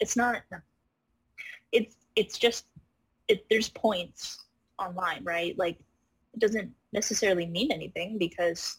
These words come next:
the points can change, right? You can have good days and bad days, and, and it's more about the average, I would think, over a longer period of time. Um,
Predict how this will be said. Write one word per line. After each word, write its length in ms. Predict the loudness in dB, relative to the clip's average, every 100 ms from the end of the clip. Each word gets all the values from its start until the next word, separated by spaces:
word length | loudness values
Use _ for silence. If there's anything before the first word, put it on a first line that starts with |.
| -10
the 60 |
points 240 | -4 -2 -2
can 120 | -6
change, 360 | -2 -2 -2 -2
right? 160 | 0
You 100 | 0
can 120 | -4 -10
have 240 | -10 -12 -2
good 140 | 0 4
days 260 | 4 4
and 100 | 0
bad 200 | 0 0
days, 340 | 2 2 0 -4
and, 240 | -8 -10 _ _ _ -12 -2
and 480 | 0 0 -2 -4 -6 -8 -10 -6
it's 180 | -4 0
more 140 | 0
about 320 | 2 -2 -4 _ -4
the 60 | 0
average, 680 | 0 -2 -6 -6 -8 -8 0
I 100 | 2
would 160 | 2 -4
think, 240 | -14 -4
over 460 | -2 -2 -4 -4 -4
a 60 | -4
longer 280 | -6 -8
period 240 | -10 -8 -10
of 40 | -8
time. 440 | -6 -4 -4 -6 -16 _ _ -6
Um, 440 | -2 -2 -2 -8